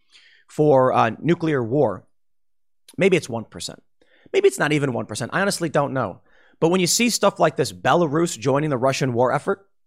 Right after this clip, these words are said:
at least that's what they're saying. But we, we, we knew this was likely because Belarus has the tr-, has Russian troops on their, in their country, and Russia invaded Ukraine from Belarus. At least it's being reported. I'll, I will say one quick thing before we get into all the news.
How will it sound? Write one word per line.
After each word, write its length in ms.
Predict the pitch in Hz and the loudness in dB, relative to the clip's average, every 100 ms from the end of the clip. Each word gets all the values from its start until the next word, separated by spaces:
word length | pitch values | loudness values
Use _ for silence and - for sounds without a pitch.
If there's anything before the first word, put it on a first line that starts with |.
| - - | -16 -10
at 80 | |
least 140 | 113 131 | -6 -6
that's 120 | 131 | -6
what 60 | 127 | -4
they're 120 | 123 | -4
saying. 400 | - 185 151 139 - - - | -2 -2 -2 -8 -20 -12 0
But 120 | 190 | 2
we, 140 | 220 | 2
we, 260 | 202 196 208 | 0 -2 -2
we 180 | 185 214 | 0 0
knew 280 | 208 262 262 | 2 2 2
this 140 | 208 | 2
was 140 | 190 | 0
likely 320 | 175 208 202 180 | 2 2 2 0
because 300 | 151 175 110 | 2 -2 0
Belarus 500 | 170 208 165 170 - - | 0 2 0 -2 -4 -6
has 340 | 143 151 180 | 0 2 2
the 80 | 165 | -6
tr-, 220 | - 165 | -8 -2
has 180 | 156 131 | -2 2
Russian 320 | 151 165 175 | 0 0 -4
troops 280 | 175 180 160 | -4 -4 -2
on 180 | 156 156 | -2 -2
their, 240 | 151 117 - - - | -2 -6 -14 -18 -4
in 140 | 185 | -2
their 140 | 208 180 | 0 0
country, 460 | 233 262 - 139 - - - | 0 -2 -2 -6 -6 -16 -4
and 180 | 165 | 0
Russia 300 | 165 214 226 | 2 2 0
invaded 380 | 185 190 196 147 | -4 -2 -2 -2
Ukraine 480 | 190 - 220 208 - _ - | -4 -2 -2 -2 -6 _ 0
from 240 | 247 254 | 0 2
Belarus. 640 | 175 147 107 82 - - - _ _ _ _ _ _ _ _ - | 0 0 -6 -10 -14 -18 -20 _ _ _ _ _ _ _ _ -16
At 140 | 95 | -10
least 180 | 113 - | -8 -8
it's 80 | - | -6
being 180 | 117 | -6
reported. 440 | 98 - 113 101 82 _ _ _ _ _ _ _ _ _ _ _ _ _ _ _ _ _ _ - | -6 -6 -4 -4 -8 _ _ _ _ _ _ _ _ _ _ _ _ _ _ _ _ _ _ 0
I'll, 180 | 175 - | 2 4
I 100 | 190 | 4
will 180 | 226 220 | 4 2
say 240 | - 170 | 4 2
one 260 | 147 165 156 | 4 2 2
quick 220 | 170 - | -2 -2
thing 220 | 147 127 | -2 -4
before 180 | 113 135 | -2 -2
we 60 | 123 | 0
get 100 | 127 | 0
into 120 | 143 | 2
all 120 | 143 | 2
the 80 | 147 | 0
news. 400 | 101 90 - | -6 -8 -12